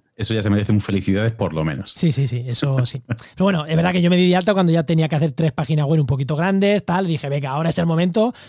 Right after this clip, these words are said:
Speaker 2: voy a cogerlo todo y voy a tirar por este camino". Entonces, por lo pronto, página web, podcast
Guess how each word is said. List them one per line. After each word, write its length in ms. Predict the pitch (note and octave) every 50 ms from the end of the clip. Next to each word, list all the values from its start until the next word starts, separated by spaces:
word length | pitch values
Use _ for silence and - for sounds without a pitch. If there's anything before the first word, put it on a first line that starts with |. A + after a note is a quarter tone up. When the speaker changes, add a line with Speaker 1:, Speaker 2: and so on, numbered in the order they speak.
| -
Speaker 2:
voy 200 | - D#3+ F3+ F3+
a 100 | E3 D#3+
cogerlo 340 | B2+ E3 D3+ D3+ D#3+ D3+ D3 C3
todo 220 | - G#3+ C4+ D4
y 40 | G3
voy 120 | D#3 D#3+
a 60 | D#3
tirar 160 | C3+ C#3+ C#3+ C3+
por 100 | C#3+ C3
este 140 | - -
camino". 280 | A#2+ C3 B2 A#2+ A#2 G#2+ - _ _ _ _ _ _ _ _ _ _
Entonces, 280 | - F3+ A3+ G#3+ F3+ C3+
por 140 | - F#3 G3
lo 40 |
pronto, 280 | G3+ G#3+ G3 D#3+ C#3 - _ _
página 320 | - G3+ - G3 F#3 F#3
web, 240 | F3+ G3 A#3+ A#3+ E3+ -
podcast 440 | - A3+ G#3+ - - D4 D#4 -